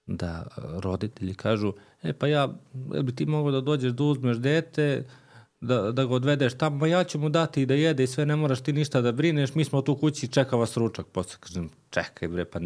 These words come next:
ne idem ja tamo tvoje dete da čuvam, da, taj dan da brinem o njemu tamo, ima još dece, pa valjda i ti treba da kreneš sa svojim detetom, da mu daš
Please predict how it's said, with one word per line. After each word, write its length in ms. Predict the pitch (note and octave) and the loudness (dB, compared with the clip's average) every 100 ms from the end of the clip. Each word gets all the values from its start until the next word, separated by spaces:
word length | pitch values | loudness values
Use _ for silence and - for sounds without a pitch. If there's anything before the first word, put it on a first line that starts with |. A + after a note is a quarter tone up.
| F2 - | -6 -4
ne 360 | F#2+ F#2+ F#2+ | -2 2 2
idem 220 | G#2 G2+ | 2 2
ja 80 | G#2+ | 0
tamo 340 | G#2+ A#2 A#2 A2 | 2 2 2 0
tvoje 400 | - A2+ C3 A#2 | 0 2 4 4
dete 280 | A2+ A2+ | 0 0
da 120 | G#2 G#2+ | -4 -4
čuvam, 640 | - B2 A2 G#2 G2+ G2 - _ - | 0 2 2 2 -2 -6 -12 _ -12
da, 200 | G2+ - - - - - | -6 -6 -6 -18 -8 -2
taj 240 | G#2+ A2+ | 2 2
dan 260 | G#2 B2 A2 | 4 4 4
da 80 | |
brinem 400 | G2+ G#2+ A2+ G#2 | 2 4 4 2
o 40 | G2+ | 2
njemu 280 | G2+ G#2 F2+ | 2 0 -2
tamo, 240 | - E2+ | -6 -4
ima 180 | F#2 F#2+ | 0 4
još 280 | G#2 A2+ G2+ | 4 4 4
dece, 320 | A2+ A2+ G2+ | 0 0 -8
pa 120 | E2 | -4
valjda 220 | F2 F#2+ | -2 0
i 60 | G2+ | 0
ti 240 | - C3 | 0 -2
treba 260 | B2+ B2 A#2+ | 0 2 2
da 80 | A2 | 0
kreneš 460 | - B2+ A#2 G#2 | 2 2 2 -2
sa 180 | G2 G#2+ | -6 -12
svojim 440 | - A2+ A#2 A#2+ | -4 2 4 4
detetom, 500 | A#2 A#2 A#2+ - G#2+ | 4 2 -2 -2 -2
da 60 | G#2 | 0
mu 120 | G#2 | 0
daš 200 | G#2+ G#2+ | 0 0